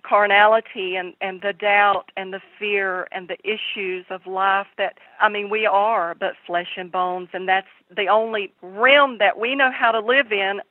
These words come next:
on this earth in our carnal flesh, except the greater realm beyond our human flesh is God. And I guess we need to try to stay more focused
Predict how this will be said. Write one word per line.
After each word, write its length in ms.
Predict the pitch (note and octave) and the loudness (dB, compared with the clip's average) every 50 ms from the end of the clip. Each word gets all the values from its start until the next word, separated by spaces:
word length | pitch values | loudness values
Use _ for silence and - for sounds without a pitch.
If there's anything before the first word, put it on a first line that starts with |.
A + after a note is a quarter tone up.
| _ _ - | _ _ 2
on 180 | - A#3 A#3 A#3+ | 2 2 2 4
this 160 | B3 B3+ B3 - - - | 2 0 0 0 0 4
earth 400 | C4 C#4 C#4 B3+ A3 G3 F#3+ G3 _ _ _ _ - | 6 6 6 6 4 0 -4 -8 _ _ _ _ -2
in 120 | - A3 G#3 | 0 2 4
our 160 | G3+ G3+ G3+ | 4 2 2
carnal 500 | - - B3+ A#3+ A#3 A3+ G#3+ G#3 G3+ - _ | -2 -10 -2 2 4 4 4 2 -2 -4 _
flesh, 400 | - G#3+ G3 F#3 F#3+ F#3 - - - - | -4 0 0 0 0 -2 -8 -10 -6 -4
except 840 | G#3+ G#3+ - _ - _ - - - C#4 C4+ A3 F3+ D#3+ - _ - _ - - - - - - - _ _ - | -4 -4 -4 _ -20 _ -14 -4 0 0 2 2 2 0 -4 _ -18 _ -20 -20 -20 -20 -20 -20 -20 _ _ -6
the 120 | G#3 F#3+ F#3 | -6 -6 -6
greater 480 | - G3 G3+ G#3 G#3+ A3 A3+ A#3 A#3 | -4 0 2 4 4 4 2 0 -2
realm 680 | A3+ G3+ F#3+ F#3+ G3 F#3+ F#3+ F3+ F3+ F3+ F3 F3 F3+ F#3 _ _ _ _ _ | -4 -6 -8 -8 -6 -6 -6 -6 -6 -8 -8 -10 -14 -20 _ _ _ _ _
beyond 480 | - F#3 - - F#3+ F#3 F3+ F#3+ F#3+ F3 - - | -10 -8 -4 -2 0 0 0 -2 -4 -6 -6 -4
our 360 | F3+ F3+ F3+ F3+ F#3 F#3 F#3 | -4 -2 -2 -4 -4 -6 -8
human 480 | F3+ - - F#3 F3+ F3+ F3+ F3+ F#3 F#3 - - | -10 -12 -12 -12 -12 -10 -12 -14 -14 -16 -18 -14
flesh 480 | F#3 F3 E3+ D#3+ E3 E3+ - - - - _ _ - | -8 -8 -8 -8 -8 -12 -16 -16 -16 -18 _ _ -12
is 120 | F#3 F3+ E3 _ - | -12 -12 -12 _ -12
God. 480 | F3+ E3 D#3+ D#3+ D#3 D3+ D#3 - - _ _ - - _ _ - | -10 -8 -8 -8 -10 -12 -14 -16 -20 _ _ -20 -20 _ _ -2
And 340 | G#3 G#3 G3+ G3+ G3 G3 G3 - _ _ _ _ - - | 0 2 2 0 0 -2 -8 -10 _ _ _ _ 0 2
I 100 | G3+ G3+ | 2 2
guess 260 | F3 G#3+ G#3 G#3+ A3 _ _ _ _ _ | 2 -2 -4 -4 -4 _ _ _ _ _
we 160 | - G#3+ G#3+ G#3 | -4 -4 -2 -2
need 240 | G#3 G#3 G#3+ G#3+ - - | -2 -2 -4 -4 -8 -8
to 100 | - G3 | -10 -10
try 520 | - - - - B3 G#3+ G#3+ G#3+ G#3 F#3+ F#3+ _ - - | -8 -8 -4 0 4 4 6 6 4 2 0 _ -10 -12
to 80 | F3+ - _ - | -12 -12 _ -4
stay 380 | - G#3 G3 G3+ F#3+ F#3+ F#3 - | 0 2 2 2 2 -2 -4 -8
more 340 | - G3+ G3+ G3+ G3+ G3+ G3 _ _ | -8 -6 -4 -2 -2 -2 -4 _ _
focused 380 | - G3 G#3 G#3+ - G3+ G3 | -2 -2 -2 -2 -4 -12 -14